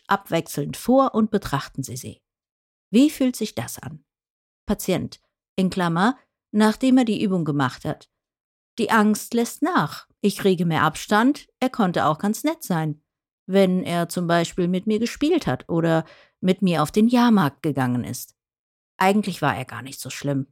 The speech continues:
vielleicht nur manchmal. Therapeut, merken Sie,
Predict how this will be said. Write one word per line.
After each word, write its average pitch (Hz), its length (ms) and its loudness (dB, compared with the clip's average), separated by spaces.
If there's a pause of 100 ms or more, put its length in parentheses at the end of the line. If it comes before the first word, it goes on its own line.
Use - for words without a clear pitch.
vielleicht 196 680 -2
nur 170 160 -2
manchmal. 127 460 -6 (720)
Therapeut, 175 640 -2 (400)
merken 180 420 2
Sie, 185 340 -2